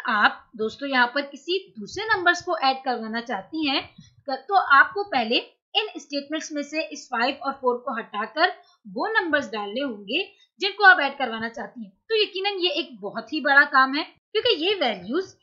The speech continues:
predefined होंगी, programmer ने प्रोग्राम को बनाते वक्त define की होंगी,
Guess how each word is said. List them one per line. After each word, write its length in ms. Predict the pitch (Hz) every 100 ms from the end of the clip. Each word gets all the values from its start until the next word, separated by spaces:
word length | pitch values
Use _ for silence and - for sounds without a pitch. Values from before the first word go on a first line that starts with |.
| _ -
predefined 600 | 427 440 381 349 330 330
होंगी, 260 | 311 294 359 - _ -
programmer 560 | 254 202 208 214 262
ने 200 | 294 320 339 - _
प्रोग्राम 440 | 311 339 247 330 403
को 160 | 427
बनाते 460 | 415 262 254 254 330
वक्त 160 | 330 262
define 420 | 226 226 208 330 370
की 80 | 349
होंगी, 460 | 302 254 370 -